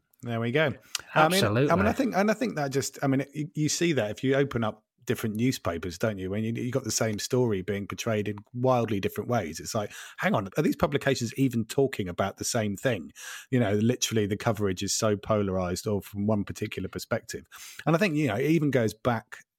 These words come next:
Speaker 1: you know, Mark was alluding to the fact we haven't had any innovation in two hundred years. I mean, just the adversarial layout of the House of Commons exacerbates that.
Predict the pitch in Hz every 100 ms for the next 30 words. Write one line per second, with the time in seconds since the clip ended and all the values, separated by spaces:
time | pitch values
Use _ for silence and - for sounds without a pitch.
0 | - 139 117 117 139 - 101 101 117 113
1 | 104 95 104 107 107 107 104 104 101 98
2 | 98 95 110 104 92 - 98 101 120 92
3 | 139 165 175 131 101 107 - 104 101 95
4 | 98 98 98 92 95 98 98 - - 139
5 | 113 80 - - - - - - - 113
6 | 135 120 107 95 90 - - 85 87